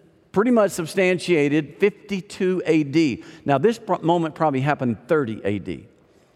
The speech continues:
So twenty-two years after this moment, he's in India and there's a church born.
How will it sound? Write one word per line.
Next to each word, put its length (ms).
So 160
twenty-two 580
years 380
after 300
this 280
moment, 380
he's 300
in 160
India 520
and 140
there's 160
a 80
church 420
born. 340